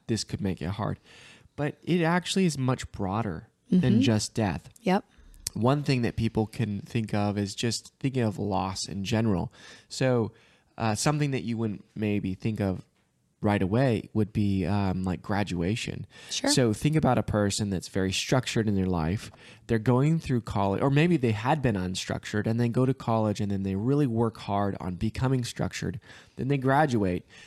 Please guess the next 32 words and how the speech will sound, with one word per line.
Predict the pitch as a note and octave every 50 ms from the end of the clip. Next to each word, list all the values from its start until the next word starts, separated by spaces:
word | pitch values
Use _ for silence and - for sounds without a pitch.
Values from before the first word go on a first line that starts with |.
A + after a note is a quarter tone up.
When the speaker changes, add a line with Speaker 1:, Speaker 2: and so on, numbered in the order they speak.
| - -
Speaker 1:
and | - A#2
all | A#2+ A#2+ C3+
of | C#3+
a | C#3+ -
sudden | - - G#2+ G2+ G#2 G#2 F2+ E2 E2+ E2+ - _ _ _ _ _ _ _ _ _ _ _ _ _ _ _
they're | - B2+ B2+ A#2+
left | A#2 A#2+ A#2 A#2 A2+ - - -
with | - A#2 A2 G2+ - - - - _ _ _ _ _ _ _ _ _ -
no | G#2 G#2 G#2 G#2+ A2 A2+ A#2+ C#3 D3+
structure | D3 - - - G2 F2 - - - F2 F2 F#2 A#2+ D3 - _ _ _ _ _ _ _ _ -
because | A#2+ A2+ - - - G2+ G2+ G#2 G2 F#2+
they're, | G#2+ G#2+ G2+ F#2 F#2 F2+ F#2 G2+ - _ _ -
you | - A#2+ G#2+
know, | F2 E2+
they, | E2 G2 F#2 F2 G2 F#2 - -
they | - G2+
graduated. | - - - F2+ G#2 C3+ C3 G#2+ D#2 B1 B1+ D2 E2+ G#2 A#2+ B2 - _ - - - - - - _ _ _ _ _ _ _ _ _ _ _ _ _ _ _ -
They're | G#2 A#2+ A2+ G#2+
maybe | A2 A2+ A2 A2+
looking | A2 A2+ A#2 - C#3 B2+
for | G#2+ - G#2+
a | G2+
job, | F#2 F#2+ G2+ F2 E2 D#2+ D#2+ E2+ F2 - - -
and | A2+ A2+ A2+
then | A#2 A2+
there's | A#2 A2+ G#2 G2
this | A2 F#2 - -
loss | - F2 F#2 G2 A2 A#2 A2+ G2+ E2+ - - - - - _
of, | F2+ F#2 F2+ E2+ -
like, | F2 E2 D2 B1+ - - - - _ -
camaraderie | - F#2+ F2 E2+ F2 F2+ F2+ F#2 G2+ G#2 G#2 G#2+ G2+ G#2 A2 A2 G#2+ A2 G#2 - -
and | - E2+ E2 D2 D2 C#2 C2+ -